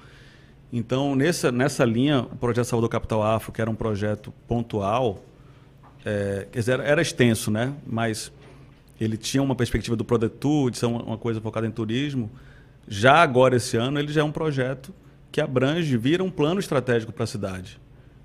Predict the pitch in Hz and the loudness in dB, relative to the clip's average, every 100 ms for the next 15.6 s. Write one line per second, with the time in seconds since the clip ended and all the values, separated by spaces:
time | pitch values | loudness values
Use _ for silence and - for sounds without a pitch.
0 | - - 107 104 120 131 156 - 156 - | -20 -8 -6 -4 -2 -2 -2 -2 -2 -2
1 | - 135 160 147 131 123 120 101 98 98 | -2 0 2 2 2 0 0 0 -4 -4
2 | 120 196 208 156 139 110 90 - - - | -6 -6 -4 -2 -2 -4 -6 -16 -20 -20
3 | - - - 120 127 - 143 135 104 - | -20 -20 -10 -8 -4 0 2 2 0 -4
4 | - - - - - - - - 98 110 | -18 -20 -20 -20 -20 -20 -18 -12 -4 -2
5 | 107 107 107 120 117 110 117 - 123 123 | -2 -4 -4 -2 0 -2 -2 -4 -2 -2
6 | 127 131 - 151 117 123 143 131 135 143 | -2 -4 -4 -2 0 -2 -4 -8 -6 -6
7 | 139 139 135 127 127 127 127 131 139 131 | -6 -4 -2 -2 -2 -4 -4 -6 -4 -4
8 | 147 156 - 123 127 123 - 120 113 131 | -2 -4 -4 -4 -2 -4 -6 -4 -2 -2
9 | 143 - - - - 160 170 196 - - | -4 -14 -20 -4 0 2 2 -2 -6 -18
10 | - - - - - 170 165 185 196 156 | -20 -20 -20 -20 -4 -4 0 -2 2 2
11 | 143 165 160 151 151 151 156 160 156 147 | 2 0 -6 -6 -6 -6 -6 -6 -4 -4
12 | 151 - 208 175 180 135 110 101 - - | -4 -4 -4 -2 -2 -2 -2 -4 -8 -20
13 | - - - - 165 160 226 220 190 165 | -20 -20 -20 -4 0 6 8 8 6 4
14 | 135 - 151 165 - 165 165 160 165 175 | 4 4 2 2 0 -2 -2 0 -2 -2
15 | 180 180 151 120 110 - | -6 -6 0 0 0 -6